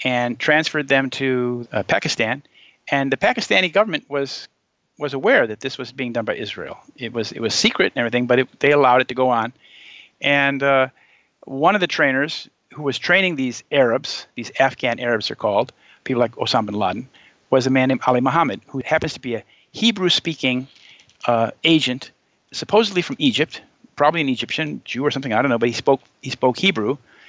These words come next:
And he learned Hebrew probably from, uh, being the trainer with the Israeli intelligence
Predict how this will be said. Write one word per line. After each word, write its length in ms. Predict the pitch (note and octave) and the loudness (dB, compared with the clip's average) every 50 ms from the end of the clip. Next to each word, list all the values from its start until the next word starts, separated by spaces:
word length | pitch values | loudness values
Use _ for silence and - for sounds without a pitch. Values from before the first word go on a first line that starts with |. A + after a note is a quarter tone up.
| - - - _ _ _ - | -20 -20 -20 _ _ _ -2
And 360 | D#3 D3+ D3 C#3+ D3 C#3+ C3 - _ _ _ | 0 2 4 4 2 0 -2 -4 _ _ _
he 200 | - - D#3 C#3 | -10 -6 -4 0
learned 260 | C#3+ E3+ F3 E3+ C#3+ | 2 2 2 2 2
Hebrew 260 | - F3 F#3 D3+ C#3 B2+ | 0 -2 -2 -2 -2 -2
probably 300 | - C#3 A#2+ A#2 C3 C#3+ | 2 2 2 2 2 -2
from, 400 | - - C#3 C#3 C#3 C3 B2+ B2 - - | -4 -2 -2 -2 -2 -4 -6 -6 -4 -2
uh, 280 | C3+ C3 B2+ B2+ B2+ C3 - - - | 0 0 0 0 0 -4 -6 -8 -4
being 220 | - C3+ C#3+ D3+ | -2 0 0 2
the 80 | C#3 C3+ | 0 0
trainer 440 | - - - D#3 E3 E3 C#3 C#3+ C#3 | 0 2 2 2 4 4 4 2 2
with 280 | A2+ C3 C3+ - - | 0 -2 -2 -2 -2
the 300 | - B2+ B2+ B2+ B2+ B2+ A#2+ - | -4 -2 0 0 0 -2 -2 -2
Israeli 500 | - B2+ A#2+ C3 C3+ C3 C3 C3 B2+ B2 | -2 -2 2 2 4 4 4 4 4 2
intelligence 640 | B2 A2+ - F3+ G#3 D#3+ - A#2 A2 B2+ - - | 0 2 2 2 2 2 0 -2 -6 -8 -10 -14